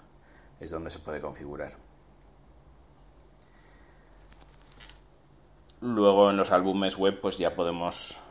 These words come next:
tener, podemos modificarlas, poner portadas a los álbumes. Eh, desde, últimamente también hay, pues, eh, estos pases de diapositivas que Google Fotos o Google Plus, eh, crea con las fotos que subes,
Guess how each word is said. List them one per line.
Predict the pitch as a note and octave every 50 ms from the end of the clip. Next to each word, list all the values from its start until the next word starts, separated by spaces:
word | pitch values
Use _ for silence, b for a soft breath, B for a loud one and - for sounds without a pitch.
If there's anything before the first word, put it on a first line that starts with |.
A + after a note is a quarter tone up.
| B B B - -
tener, | - F2+ E2+ E2 E2+ D#2+ D#2+ D#2+ D#2+ D#2+ D#2+ D#2 D#2+ D#2 D#2+ D#2+
podemos | D#2 D#2+ D#2 D#2 D#2+ D#2+ D#2 - - -
modificarlas, | D#2+ D#2+ E2 E2 D2+ - D#2+ C#2 - E2 D#2+ D#2+ E2 F2 E2+ -
poner | - E2 D#2+ E2 D#2+ D#2+
portadas | - D#2+ D2+ - - - E2 E2 E2 E2+ - -
a | E2
los | D#2+ D#2 F2 F2
álbumes. | E2+ F2 F2 F2 F2 F2 F2 F2 F2 F2 F2+ E2+ - - - - - - b b b b b b b b b b b -
Eh, | - C#2 D#2 D#2+ D#2 D#2 D#2 D2+ D2+ - - - - - - - - - - - - -
desde, | G2 F#2 F#2 E2+ D#2 - -
últimamente | A1 D2 F#2 F2+ F#2 F2 E2+ E2+ E2+ D#2+ E2 E2+
también | D#2+ E2 E2 E2 E2 D#2+ D#2+
hay, | D#2 D#2+ D#2+ D#2+ E2 D#2+
pues, | D#2+ - D#2 D#2 - - E2+
eh, | D#2+ D#2 D2+ D#2 D2+ D#2 D2+ D2 C#2+ C#2+ C2+ A#1+ B1 C2+ - - - - - - _ _ - _ - - - - - -
estos | G2+ - - - -
pases | - F#2 E2+ F#2 F2 E2+
de | E2+
diapositivas | E2+ E2+ E2+ E2 - F2 - - D#2+ E2 E2 E2 E2 D#2+
que | - -
Google | D#2+ D#2 D#2+ E2 D#2+ D#2 D#2+
Fotos | D#2 - F2 E2+ - - E2+ D#2+ E2 D#2+
o | D2+ D#2+ D#2 D#2+
Google | D#2 D#2 D#2 D#2 F2 E2+ D#2+
Plus, | - - E2 E2 D#2+ - - - - - B B B B B B B B - -
eh, | - F2 E2+ D#2+ D#2+ D2 -
crea | - - F2 F2+ F2 E2+ E2+ E2
con | E2 E2+ E2
las | D#2+ -
fotos | - F#2 D#2+ - E2+ -
que | - E2
subes, | - - G2 F#2+ F2+ F2+ F2 E2+ E2+ E2+ E2+ - - -